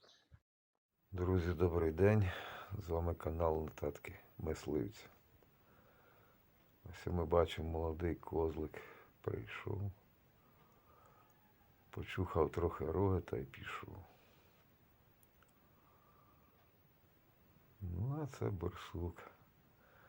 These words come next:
якого ми всі добре, навіть дуже добре знаємо. Це ще не ніч, ще видно.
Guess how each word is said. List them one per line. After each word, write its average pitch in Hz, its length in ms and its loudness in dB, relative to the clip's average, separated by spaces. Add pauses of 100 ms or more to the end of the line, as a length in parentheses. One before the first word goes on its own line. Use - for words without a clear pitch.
(680)
якого 80 520 2
ми 76 160 0
всі 64 240 -8
добре, 85 460 2 (2000)
навіть 85 460 4
дуже 82 340 2
добре 76 420 2
знаємо. 53 680 -6 (2000)
Це - 340 -2
ще - 300 -2
не 76 200 -2
ніч, 107 460 -4 (300)
ще - 300 -6
видно. 76 520 -4